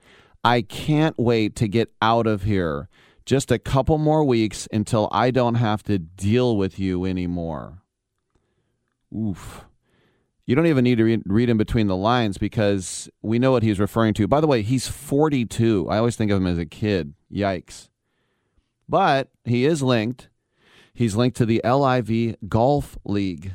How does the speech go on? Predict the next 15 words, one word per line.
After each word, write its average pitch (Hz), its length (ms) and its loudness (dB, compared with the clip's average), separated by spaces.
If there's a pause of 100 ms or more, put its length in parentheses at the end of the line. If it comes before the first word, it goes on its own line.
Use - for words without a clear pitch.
The 98 100 -8
former 117 640 0
Masters 110 580 0
champion 101 840 -2 (120)
would 101 160 -4
join 104 340 0
many 131 460 0
of 101 180 0
his 98 380 -2 (360)
European 107 600 0
counterparts 92 840 -4
to - 100 -2
participate 110 640 0
in 143 200 2
that 104 220 2